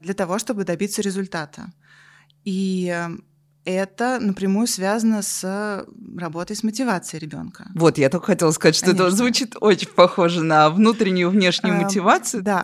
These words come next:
Speaker 1: а с другой стороны, м, выстроить для ребенка картинку, м, вот этого движения, продвижения вперед,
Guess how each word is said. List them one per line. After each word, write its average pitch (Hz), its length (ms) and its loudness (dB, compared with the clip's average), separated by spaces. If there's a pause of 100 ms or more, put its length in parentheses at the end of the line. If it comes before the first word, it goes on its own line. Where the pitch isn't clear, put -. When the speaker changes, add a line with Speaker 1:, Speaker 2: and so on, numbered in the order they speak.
Speaker 1:
а 185 120 -2
с 180 40 -8
другой 196 280 -2
стороны, 214 760 0 (560)
м, 185 640 -2
выстроить 196 760 -2
для 190 160 -4
ребенка 190 520 0
картинку, 180 920 -4 (640)
м, 170 320 -12
вот 185 140 -8
этого 175 240 -8
движения, 185 580 -2
продвижения 185 640 -2
вперед, 196 580 -6